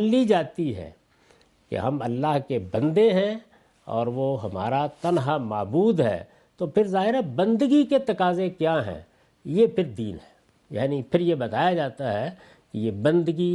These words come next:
یا عبادت یا عبد ہونے کے اب کیا مقتضیات ہیں، کیا چیزیں ہمیں اختیار کرنی ہیں۔ تو اگر دو لفظوں میں آپ دین کو بیان کریں تو اللہ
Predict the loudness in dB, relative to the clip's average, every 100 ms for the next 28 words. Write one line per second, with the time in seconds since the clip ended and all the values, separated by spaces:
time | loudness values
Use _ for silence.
0 | 0 -2 -2 -2 0 0 0 -2 -4 _
1 | _ _ _ -10 -8 -2 0 0 0 0
2 | 0 -2 -4 -4 -6 -6 -6 -8 0 0
3 | 2 0 -2 -6 -8 -6 -6 -8 -8 -4
4 | 0 0 0 -2 -2 -2 0 -2 -4 -4
5 | -4 -4 -6 -6 -8 -8 -12 -18 -20 -10
6 | -4 0 0 -2 -2 0 2 0 -2 -4
7 | 2 4 4 2 0 -4 -4 -4 -4 -4
8 | -4 -4 -6 -4 -2 -4 -6 -14 -20 _
9 | -6 -2 2 2